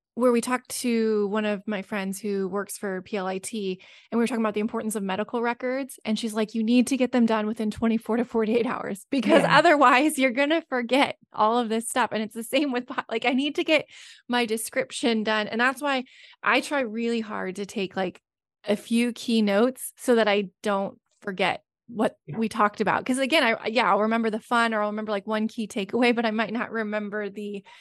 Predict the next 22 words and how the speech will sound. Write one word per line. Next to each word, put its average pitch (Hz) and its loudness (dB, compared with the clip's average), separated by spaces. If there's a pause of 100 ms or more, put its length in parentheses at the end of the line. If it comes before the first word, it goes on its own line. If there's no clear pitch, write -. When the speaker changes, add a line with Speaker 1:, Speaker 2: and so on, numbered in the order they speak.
(320)
Speaker 1:
um, 220 2
and 233 2
we 311 4
put 339 2
out, 240 4
you 233 -4
know, 202 -6
one 220 -4
episode 214 -6
a 202 -8
week. 214 -8
So 202 -6
I, 185 -6
it, 185 -8 (340)
it 196 -10
starts - -6
to, 208 -10
like, 180 -8 (240)
especially 254 2
if 208 -2
we, 226 -2
Speaker 2:
Yes. 202 -8